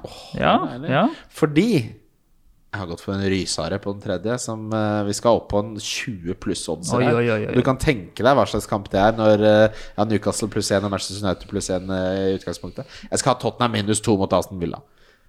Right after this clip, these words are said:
Speaker 1: Jeg tror vi ser null fire her.
Speaker 2: At du, null fire,
Speaker 1: Null fire.
Speaker 2: ja,
Speaker 1: Så,
Speaker 2: ja.
Speaker 1: altså, det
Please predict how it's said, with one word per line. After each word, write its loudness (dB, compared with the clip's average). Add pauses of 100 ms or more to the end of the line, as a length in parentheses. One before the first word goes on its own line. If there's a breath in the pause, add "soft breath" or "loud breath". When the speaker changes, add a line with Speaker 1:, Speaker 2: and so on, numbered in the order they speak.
(120)
Speaker 1:
Jeg 0
tror 4
vi 2
ser 4
null 0
fire 4
her. 4
Speaker 2:
At -4
du, -2
null 6
fire, 6
Speaker 1:
Null 2
fire. -
Speaker 2:
ja, 4 (120)
Speaker 1:
Så, -6
Speaker 2:
ja. 4
Speaker 1:
altså, 4
det 4